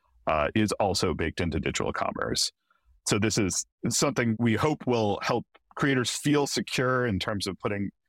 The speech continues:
their items out into a shop. And, uh, again, we're eager to talk more with the creator community and just understand what additional features and capabilities we can put in place to make sure you all feel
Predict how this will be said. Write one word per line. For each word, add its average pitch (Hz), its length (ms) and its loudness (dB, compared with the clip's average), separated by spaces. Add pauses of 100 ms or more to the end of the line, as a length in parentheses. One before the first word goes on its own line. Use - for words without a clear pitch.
(160)
their 98 160 4
items 98 280 2
out 95 120 0
into 87 180 0
a 95 40 0
shop. 110 440 0 (540)
And, 90 400 2 (100)
uh, 90 240 0
again, 95 360 0
we're 87 340 2 (200)
eager 110 380 0
to 90 420 0 (200)
talk 107 260 0
more 98 260 2
with 90 120 0
the 87 100 -2
creator 95 300 -2
community 90 520 0
and 80 120 0
just 82 200 -2
understand 78 720 -2 (440)
what 135 180 2
additional 117 640 0 (380)
features 113 520 2
and 90 280 -2
capabilities 90 600 0
we 90 120 0
can 90 240 -2
put - 120 -2
in 78 120 -2
place 104 380 0
to - 120 -2
make 82 320 0
sure 85 200 0
you 107 300 2
all 85 200 0
feel 78 420 -2